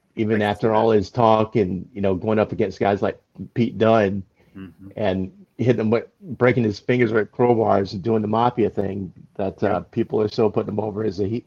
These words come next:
Speaker 1: as a babyface, even though he's supposed to be a heel. So, um, it just shows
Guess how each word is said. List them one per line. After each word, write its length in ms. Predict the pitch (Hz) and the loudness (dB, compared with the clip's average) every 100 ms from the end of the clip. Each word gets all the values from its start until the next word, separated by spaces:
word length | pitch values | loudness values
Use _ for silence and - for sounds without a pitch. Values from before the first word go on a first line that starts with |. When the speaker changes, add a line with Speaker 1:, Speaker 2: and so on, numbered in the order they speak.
| - | -6
Speaker 1:
as 180 | 101 107 | -6 -2
a 40 | |
babyface, 640 | 87 131 127 - - - | 2 4 4 0 -10 -12
even 220 | 101 90 98 | -10 -8 -4
though 340 | 92 92 87 - - | -2 -2 -4 -10 -12
he's 340 | 104 92 - _ _ _ _ _ _ | -10 -10 -14 _ _ _ _ _ _
supposed 320 | - 117 113 | -2 4 4
to 60 | 117 | 4
be 200 | 101 101 | 0 0
a 60 | 85 | 0
heel. 360 | 117 117 - | 0 -2 -4
So, 400 | _ - 92 87 - _ _ _ _ _ _ _ - | _ -4 -2 -2 -8 _ _ _ _ _ _ _ -6
um, 340 | 107 90 90 | 0 0 0
it 60 | 120 | 0
just 200 | 101 117 | 4 4
shows 360 | 127 113 110 | 8 6 6